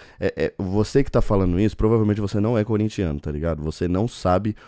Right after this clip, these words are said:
o que que é torcer e apoiar uma instituição que louva o Satanás, mano. Tipo assim,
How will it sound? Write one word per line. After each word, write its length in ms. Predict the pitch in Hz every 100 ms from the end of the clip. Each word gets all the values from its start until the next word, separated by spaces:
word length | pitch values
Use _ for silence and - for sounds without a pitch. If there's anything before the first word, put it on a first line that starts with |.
| -
o 80 | 95
que 120 | 113
que 200 | - 95
é 240 | 87 90 - _ _ _
torcer 640 | 95 98 - - 85 87 - _
e 80 | 87
apoiar 560 | 90 - 95 82 82 82
uma 200 | 95 95
instituição 760 | - 98 101 - 92 92 98 - _ -
que 260 | 127 147 170
louva 400 | 123 113 113 165
o 40 |
Satanás, 640 | 151 135 190 175 147 104
mano. 180 | 85 69 _ _
Tipo 140 | - 110
assim, 320 | - 107